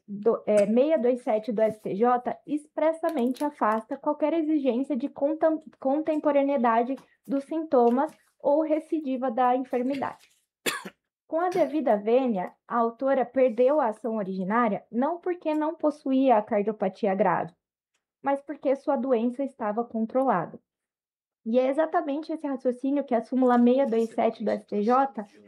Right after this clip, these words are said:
considera juridicamente irrelevante. É justamente por isso que está configurada a hipótese do artigo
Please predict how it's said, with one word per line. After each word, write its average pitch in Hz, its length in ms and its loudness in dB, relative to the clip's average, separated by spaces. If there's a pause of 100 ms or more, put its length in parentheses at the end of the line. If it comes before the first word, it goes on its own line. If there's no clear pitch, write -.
(280)
considera 277 680 0
juridicamente 294 1080 -2
irrelevante. 269 880 0 (840)
É 269 140 0
justamente 311 720 -4
por 277 240 -2
isso 262 480 -2
que 269 120 -6
está 277 260 -4
configurada 277 760 0
a 220 80 0
hipótese 240 680 -2
do 240 100 2
artigo 254 560 -2